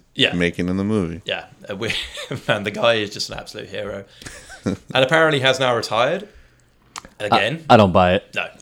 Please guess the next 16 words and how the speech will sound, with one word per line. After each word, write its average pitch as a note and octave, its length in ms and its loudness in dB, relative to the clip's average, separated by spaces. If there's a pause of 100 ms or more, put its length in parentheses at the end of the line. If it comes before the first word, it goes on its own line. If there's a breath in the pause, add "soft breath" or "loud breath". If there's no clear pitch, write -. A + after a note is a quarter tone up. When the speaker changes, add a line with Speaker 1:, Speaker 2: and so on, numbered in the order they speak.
Speaker 1:
I G2 80 -4
don't F#2+ 140 -8
buy F#2 180 -4
it F2 40 -6
either. F2 280 -6 (480 soft breath)
I A#2+ 80 0
think C#3+ 160 0
that C3 100 2
means A#2 240 2
I'm G#2+ 80 -8
gonna G#2+ 160 -4
take G#2 220 -4
three G2+ 240 -6
years G2 200 -6
off F#2+ 240 -8
and, F2+ 320 -14